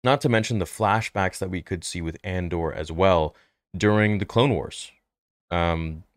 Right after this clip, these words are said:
we did see clones in the trailer, so,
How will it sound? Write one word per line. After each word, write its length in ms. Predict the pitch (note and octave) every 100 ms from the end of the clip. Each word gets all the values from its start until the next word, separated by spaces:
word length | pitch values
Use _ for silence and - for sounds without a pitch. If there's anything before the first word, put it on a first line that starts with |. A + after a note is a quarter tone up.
| -
we 140 | F#2+
did 180 | F2+ A2
see 180 | - A2
clones 440 | - G#2+ G#2 G2+
in 120 | F2+
the 60 | F#2
trailer, 520 | - G#2+ G#2+ F2+ F#2 -
so, 540 | - - F2 E2+ D#2+